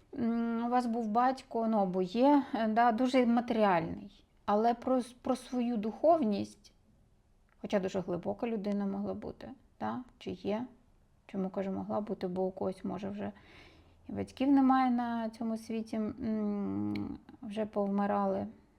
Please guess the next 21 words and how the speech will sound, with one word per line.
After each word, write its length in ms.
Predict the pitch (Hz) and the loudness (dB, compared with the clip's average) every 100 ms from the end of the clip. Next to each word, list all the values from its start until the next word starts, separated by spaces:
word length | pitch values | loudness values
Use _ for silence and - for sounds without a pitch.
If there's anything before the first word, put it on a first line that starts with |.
| _ 285 | _ -6
Ну, 200 | - - | -6 -6
всі 160 | - 220 | -6 -4
ми 120 | 214 | -4
смертні, 380 | 214 254 262 214 | 0 -2 0 -6
всі 220 | - 226 | -4 -2
ми 120 | 214 | -2
там 220 | 214 202 | 0 -2
будемо. 400 | 196 190 175 180 - - - - - - - - - - - | 0 -2 -2 -6 -8 -18 -20 -20 -20 -20 -20 -20 -20 -20 2
От, 360 | 233 233 233 | 6 6 6
е, 280 | 233 226 233 | 6 6 6
така, 240 | - 427 | 4 2
що 140 | 415 415 | 2 4
мо-, 280 | 415 392 403 | 6 6 6
може 160 | 381 | 6
бути 240 | 339 359 294 | 4 4 4
дуже 240 | 311 330 | 6 6
глибокий, 1000 | 269 330 240 254 320 320 262 247 - - | 8 6 8 10 8 8 0 -2 -4 -4
е, 40 | 226 220 220 214 214 214 208 208 202 190 196 208 | 2 4 4 4 4 4 2 0 -2 -4 -6 -4
знаєте, 320 | 226 233 226 | -2 -2 -2
дуже 280 | 202 240 233 | -2 -2 -2
такий 460 | 233 233 233 220 | -4 -2 -2 -2